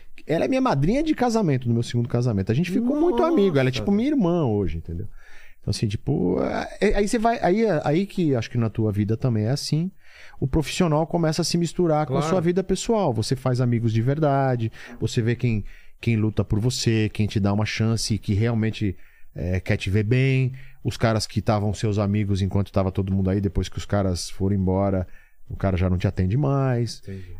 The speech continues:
Speaker 1: Então, é,
Speaker 2: Não, com
Speaker 1: é, é uma,
Speaker 2: certeza.
Speaker 1: uma maturidade, assim, né? Profissional e, mas eu muito jovem. Eu, aí eu, eu era diretor artístico da Virgin Records.
Speaker 2: Você tava com quantos anos aí?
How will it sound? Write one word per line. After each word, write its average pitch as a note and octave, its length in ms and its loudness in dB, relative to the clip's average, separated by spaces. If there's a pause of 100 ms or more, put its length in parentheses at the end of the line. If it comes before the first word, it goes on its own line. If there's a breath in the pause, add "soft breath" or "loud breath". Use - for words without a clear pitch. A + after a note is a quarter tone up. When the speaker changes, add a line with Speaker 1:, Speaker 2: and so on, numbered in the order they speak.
Speaker 1:
Então, - 460 -2 (320)
é, F#2+ 300 2
Speaker 2:
Não, G#3 180 0
com - 60 -10
Speaker 1:
é, F#2+ 320 0
é C#3 80 2
uma, E3+ 120 2
Speaker 2:
certeza. D#3+ 120 2
Speaker 1:
uma E3 80 2
maturidade, F3+ 760 2
assim, G#2+ 260 0
né? A2 140 2
Profissional A#2+ 960 0
e, E2+ 260 -2 (520 soft breath)
mas A2 160 2
eu C#3 60 4
muito D3 200 0
jovem. D#3+ 320 2
Eu, A2+ 300 -2
aí D#3 180 4
eu, A3 160 2
eu D3 120 2
era C#3+ 120 2
diretor C#3 320 2
artístico A2+ 380 -2
da A2 100 2
Virgin G#2 300 0
Records. C3+ 600 -2
Speaker 2:
Você - 60 -12
tava B2 140 -2
com - 100 -8
quantos A2+ 240 -2
anos G2+ 260 -2
aí? F2 220 -6